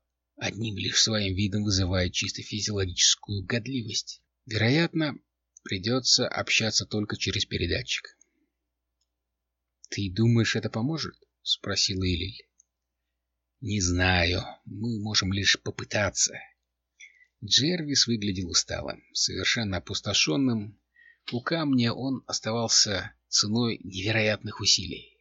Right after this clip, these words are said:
Крышка прибора была снята, но Джервис, вместо того, чтобы сказать самое необходимое в крошечный микрофон, выстукивал двумя палочками над самой рацией какой-то диковинный ритмический рисунок.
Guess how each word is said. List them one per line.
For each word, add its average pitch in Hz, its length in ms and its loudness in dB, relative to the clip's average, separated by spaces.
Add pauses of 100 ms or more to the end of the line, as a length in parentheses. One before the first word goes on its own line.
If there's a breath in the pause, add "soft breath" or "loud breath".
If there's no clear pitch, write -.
(160)
Крышка 117 420 -2
прибора 101 400 -2
была 95 240 -2
снята, 113 440 -2
но 98 180 -2
Джервис, 101 520 4
вместо 98 280 -2
того, 101 260 -2
чтобы 92 260 -6
сказать - 560 -2
самое 98 400 0
необходимое 92 600 -2
в - 80 -6
крошечный 98 500 0
микрофон, 101 640 0 (580 soft breath)
выстукивал 110 960 4
двумя 98 400 4
палочками 101 1000 0 (360 loud breath)
над 107 200 -2
самой 104 460 4
рацией 110 420 4
какой-то - 440 -2 (360)
диковинный 104 680 0
ритмический 95 680 2
рисунок. - 640 4